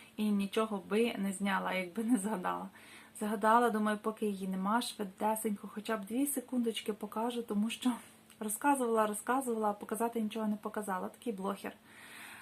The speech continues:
е, горе. Тому зняла малесеньку замальовочку,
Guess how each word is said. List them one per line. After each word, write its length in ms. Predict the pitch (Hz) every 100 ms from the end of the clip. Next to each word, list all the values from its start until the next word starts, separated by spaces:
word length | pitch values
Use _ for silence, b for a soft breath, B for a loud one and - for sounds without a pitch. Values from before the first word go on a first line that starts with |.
| B
е, 200 | - 220 208
горе. 420 | 202 214 202 214 B B B B B -
Тому 580 | 233 226 233 240 233 233
зняла 480 | 220 233 233 233 220
малесеньку 540 | 220 220 220 220 214
замальовочку, 1000 | 214 214 220 254 254 - - 240 247 240